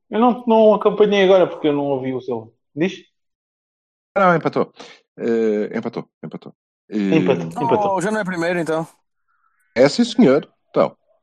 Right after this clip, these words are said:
Speaker 2: foda-se. Tá
Speaker 1: Acho
Speaker 2: mal
Speaker 1: que é.
Speaker 2: acompanhado, mas é primeiro na mesma. Dá licença.
Speaker 3: Ah, mas ia ser,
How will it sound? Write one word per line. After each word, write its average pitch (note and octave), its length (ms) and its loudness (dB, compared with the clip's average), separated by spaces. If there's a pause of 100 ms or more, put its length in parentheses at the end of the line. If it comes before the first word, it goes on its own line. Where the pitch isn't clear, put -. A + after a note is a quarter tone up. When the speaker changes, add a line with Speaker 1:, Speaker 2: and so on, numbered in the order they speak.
(340)
Speaker 2:
foda-se. D2+ 320 -10 (200)
Tá - 120 2
Speaker 1:
Acho - 140 4
Speaker 2:
mal - 80 4
Speaker 1:
que - 80 0
é. - 40 4
Speaker 2:
acompanhado, C4+ 420 4 (140)
mas G3+ 420 0
é A#2+ 80 6
primeiro F3 420 2
na A3+ 100 0
mesma. F#3+ 380 -6 (280)
Dá E2 160 -6
licença. - 480 -12
Speaker 3:
Ah, B3 240 -6
mas F3 180 -4
ia G3 180 -4
ser, G3 180 -6